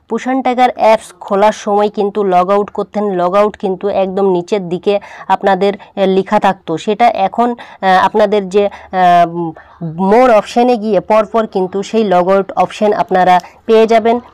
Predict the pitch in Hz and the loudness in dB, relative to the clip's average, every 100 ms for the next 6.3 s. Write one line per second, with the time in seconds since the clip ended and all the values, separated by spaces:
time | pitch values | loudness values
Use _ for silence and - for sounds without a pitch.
0 | _ _ - 214 233 254 - 233 220 247 | _ _ 0 2 2 0 -2 -4 -4 -2
1 | 254 240 240 247 247 240 247 - - 190 | 0 0 0 -2 -2 -4 -2 -2 0 -2
2 | - 233 208 202 - 196 214 208 214 - | -2 0 0 -2 -4 -2 0 0 0 -6
3 | 220 - 190 196 196 202 196 185 196 190 | -8 -2 -2 -2 -4 -2 -2 0 0 0
4 | 185 196 180 170 202 190 180 180 185 - | 0 0 0 2 2 2 0 -2 -2 -6
5 | 214 208 165 175 190 180 202 - 175 180 | -4 0 2 2 2 0 -6 -6 -6 -4
6 | 190 175 190 | -4 -4 -4